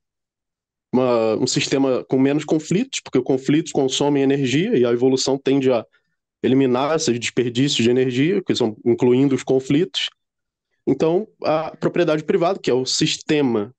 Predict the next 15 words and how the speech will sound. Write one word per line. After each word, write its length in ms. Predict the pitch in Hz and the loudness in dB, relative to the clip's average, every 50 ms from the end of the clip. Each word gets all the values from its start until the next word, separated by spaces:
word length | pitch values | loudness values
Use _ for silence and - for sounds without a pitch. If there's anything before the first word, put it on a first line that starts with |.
| _ _ - | _ _ 0
livre 320 | 123 127 143 147 131 127 123 | 2 2 2 2 0 0 -2
de 100 | 127 127 | -2 0
conflitos, 720 | - 147 139 131 - - 147 170 185 - - - - - | 0 0 0 0 -2 -2 -2 -2 -2 -6 -8 -8 -8 -6
sistema 300 | - - - 127 123 131 | -8 -6 -2 -2 -2 0
social 560 | 127 - 127 - - - 135 127 123 120 110 | 0 -2 -2 -2 0 0 0 2 2 0 0
que 120 | - - - | -2 -4 -4
permite 460 | 139 123 127 127 127 123 - - - | -2 -2 0 0 -2 -2 -4 -8 -4
trocas 340 | - 127 127 127 - 120 117 | -2 -2 -2 0 0 0 2
voluntárias 560 | 117 117 120 120 - 120 113 117 117 104 101 | 4 2 2 2 0 0 0 0 0 0 2
livres 240 | 123 120 120 123 120 | 2 2 2 0 -2
de 80 | 139 | -2
conflitos, 500 | - - 156 156 - 170 - - - - _ _ _ _ _ _ _ _ _ _ _ _ _ _ _ _ _ - | -2 -2 -2 0 0 -2 -2 -2 -6 -18 _ _ _ _ _ _ _ _ _ _ _ _ _ _ _ _ _ -4
evolui 520 | - 127 131 139 156 147 135 139 160 202 - | -2 -2 2 2 2 4 4 4 2 2 0
também 260 | - 131 120 123 135 | -2 -2 0 0 0
naturalmente. 800 | 131 127 131 143 139 160 175 175 180 214 - - - - - | 0 0 0 -2 -2 0 0 0 0 0 -2 -4 -6 -6 -8